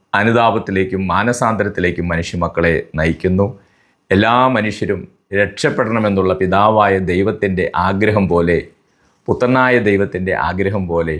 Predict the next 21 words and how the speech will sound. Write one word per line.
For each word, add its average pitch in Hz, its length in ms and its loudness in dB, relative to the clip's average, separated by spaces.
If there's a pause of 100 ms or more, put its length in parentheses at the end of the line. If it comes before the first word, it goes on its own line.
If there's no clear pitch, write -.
(200)
മറിയം 85 420 0 (220)
എല്ലാ 90 340 2
മനുഷ്യരിലേക്കും 85 840 -2 (520)
പുത്രനായ 123 500 2
യേശുവിലേക്ക് 101 720 0 (160)
നയിക്കുന്നു, 95 580 -2 (140)
അടുപ്പിക്കുന്നു. 107 680 2 (680)
അവൻ്റെ 107 300 2
അരികിലേക്ക് 113 500 2
വരുന്നവരോട് 104 760 4 (400)
മറിയം 98 400 2
പറയുന്നത്, 87 500 0 (160)
"അവൻ 87 280 -2
പറയുന്നത് 107 540 2
പോലെ 98 200 4
നിങ്ങൾ 85 220 -4 (100)
ചെയ്യുവിൻ, 92 460 0 (540)
രക്ഷയുടെ 104 420 0
അനുഭവത്തിലേക്ക് 113 760 0
കടന്നു 95 300 -2
വരുവിൻ, 90 360 -4